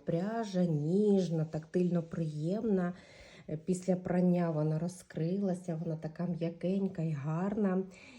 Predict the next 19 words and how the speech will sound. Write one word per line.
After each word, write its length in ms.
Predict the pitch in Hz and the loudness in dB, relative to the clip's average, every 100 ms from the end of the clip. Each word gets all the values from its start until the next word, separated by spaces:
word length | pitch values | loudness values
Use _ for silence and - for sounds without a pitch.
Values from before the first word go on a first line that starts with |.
| 196 | -10
І 320 | - 233 254 | -4 -2 2
от 360 | 220 220 247 - | 2 2 -2 -2
я 60 | 185 | -2
планувала 840 | 175 175 175 160 151 160 226 247 | 0 2 2 2 -2 -2 0 0
жовті 420 | 180 151 160 - | 0 -4 -2 -4
помпони. 640 | 180 180 185 - 143 139 139 | -2 -2 -2 -2 -4 -4 -2
Вони 260 | 170 208 | 0 0
мені 240 | 220 220 208 | 0 0 -2
прям 300 | 196 214 214 | -2 -2 -2
ідеально 600 | 190 160 175 190 233 214 | -2 0 2 2 2 0
сюди 320 | - 165 180 | -2 -2 -2
підходили. 640 | 185 185 - 147 147 147 - | -2 -8 -6 -4 -2 -4 -4
Але 260 | 160 202 277 | -2 -2 -2
коли 300 | - 277 277 | -2 0 0
я 120 | 254 | 0
зв'язала 440 | 214 214 240 277 | -4 -4 -4 -4
шапочку, 720 | 285 - 151 147 160 - - | -6 -6 -6 -6 -10 -10 -6
я 360 | 156 185 233 254 | -2 -2 -2 -2
їх 540 | 190 170 196 247 - | -4 -2 -2 -2 -6